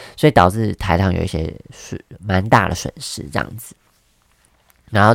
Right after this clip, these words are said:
导致民众可能就不敢吃。然后现在好了，卢市长这边讲说，“哦，没有啦，就是，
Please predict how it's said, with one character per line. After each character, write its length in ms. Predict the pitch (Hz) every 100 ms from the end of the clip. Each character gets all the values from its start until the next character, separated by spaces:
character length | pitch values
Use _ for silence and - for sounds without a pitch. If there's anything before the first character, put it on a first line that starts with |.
| -
导 180 | 95 90
致 320 | - 110 95 92
民 200 | 98 98
众 160 | 120
可 140 | 104 85
能 80 |
就 200 | 90 104 107 - - -
不 80 | -
敢 160 | - -
吃。 320 | - - - - - - -
然 100 | 120
后 60 |
现 160 | 135 160
在 180 | 151 143 -
好 260 | - 95 92
了， 80 |
卢 220 | 95 107 120
市 180 | 147
长 180 | 123 87
这 100 | 92
边 180 | 101 101
讲 160 | 90 71
说 140 | 113
，“哦， 160 | - 185
没 180 | 175 143
有 240 | 175 151 131
啦， 260 | 117 101 107
就 100 | 147
是， 240 | 147 147